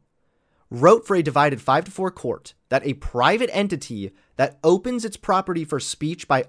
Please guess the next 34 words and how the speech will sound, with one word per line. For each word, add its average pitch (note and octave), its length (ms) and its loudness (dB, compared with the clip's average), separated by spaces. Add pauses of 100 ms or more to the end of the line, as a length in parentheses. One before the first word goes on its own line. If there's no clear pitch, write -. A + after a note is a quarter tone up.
others E3 420 2
is A#2 200 -8
not C3 320 0
transformed D3+ 720 -4 (240)
by C3+ 160 2
that C#3+ 240 2
fact D#3 320 0
alone E3 440 0
into D3+ 300 -4
a C3+ 60 0
state - 640 -4 (140)
actor A#2+ 520 0 (260)
and C#3 100 -2
therefore E3 300 2
is C#3 120 -4
free E3 360 -4
to D3+ 120 -8
censor C#3+ 460 -4
users. G#2 640 -12 (560)
So F#3+ 160 4
that's G3 220 6
an B3+ 100 8
important E3 380 2
one C#3+ 160 4
too, E3+ 200 0
because A#2 240 0
I B2+ 100 6
purposely F#3+ 480 2
brought C#3+ 280 2
in C3+ 120 -2
Brett B2 200 0
Kavanaugh D#3 420 0
here G#2+ 380 -2 (320)
because C#3 600 2